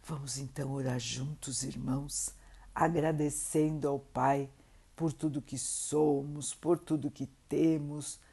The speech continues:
por todas as oportunidades que a vida nos traz, para que possamos melhorar, evoluir,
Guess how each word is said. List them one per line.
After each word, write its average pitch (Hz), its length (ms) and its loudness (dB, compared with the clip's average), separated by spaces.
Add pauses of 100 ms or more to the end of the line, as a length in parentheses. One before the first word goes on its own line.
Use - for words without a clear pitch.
(280)
por 190 180 2
todas 202 720 4
as 160 300 2
oportunidades 175 1400 2 (360)
que 214 120 4
a 202 80 8
vida 151 760 4
nos 123 300 -4
traz, - 680 -6 (540)
para 160 200 4
que 165 200 -4
possamos 180 1080 0
melhorar, 143 760 4 (920)
evoluir, 151 880 6